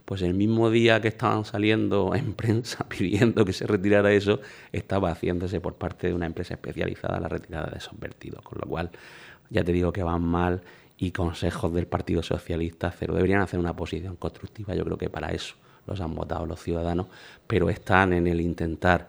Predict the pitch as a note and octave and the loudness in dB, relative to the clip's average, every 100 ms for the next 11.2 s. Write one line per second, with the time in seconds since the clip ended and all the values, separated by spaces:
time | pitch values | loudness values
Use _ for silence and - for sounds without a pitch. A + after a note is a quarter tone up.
0 | - - - - - F2 F2+ E2+ E2 F2+ | -12 -20 -20 -14 -10 -4 -2 0 0 4
1 | F#2 F2+ F2 F#2 F#2+ F#2 F#2 - - - | 4 4 4 4 6 6 4 2 -10 -6
2 | F#2 E2 - F2 - F2+ F2 F2 - - | -4 -2 -4 -6 -2 -4 -2 -4 -6 -8
3 | - - - - - - - F2+ E2 D#2+ | -12 -16 -16 -16 -14 -14 -8 -8 -6 -6
4 | F2+ - - - - - - - - - | -6 -8 -20 -20 -16 -14 -12 -12 -14 -16
5 | - _ _ - - - - - F#2+ - | -20 _ _ -20 -20 -18 -14 -6 -4 0
6 | F2+ F2+ F2 - F2+ - - - - G#2+ | 0 2 -2 0 -2 -2 -8 -8 0 2
7 | F2 F#2 G2 F#2 F#2 F2 E2+ - F2+ - | 2 0 2 2 4 2 0 -2 -2 -2
8 | G#2 - - - - _ - G#2+ F#2+ G2 | -4 -6 -20 -20 -20 _ 4 6 6 4
9 | F#2+ F#2 F2+ F2+ - F#2 F2+ E2+ E2+ - | 4 4 4 4 2 0 2 0 -2 2
10 | F#2 F2 F#2 - F2+ F2+ E2 D#2+ D#2+ D#2+ | 2 2 0 0 0 0 0 -2 -2 -4
11 | - | -6